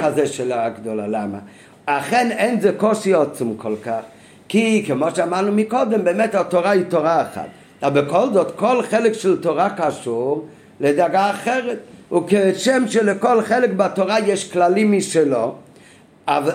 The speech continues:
אותו דבר, בכל חלק בתורה יסתכלו על קרח בצורה שונה קצת, לא כל כך קשה.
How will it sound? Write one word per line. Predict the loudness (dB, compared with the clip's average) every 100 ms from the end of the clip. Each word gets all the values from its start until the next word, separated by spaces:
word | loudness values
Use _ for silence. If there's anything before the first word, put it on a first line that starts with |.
| -2 -2
אותו | 0 2 2
דבר, | 2 2 2 2 2 0 -6 -4
בכל | -2 0 2 2
חלק | 2 2 2
בתורה | 2 2 2 0 2 2 2 0
יסתכלו | -2 0 -2 0 0 4
על | 4 2
קרח | 2 2 2 0 0
בצורה | -4 -2 -2 0 2 2 2 0 -4 -20 -20
שונה | -2 0 2 0 -2 -2
קצת, | 0 0 -2 -8 -8
לא | -6
כל | -4 -2
כך | 0 -2 0
קשה. | -2 -2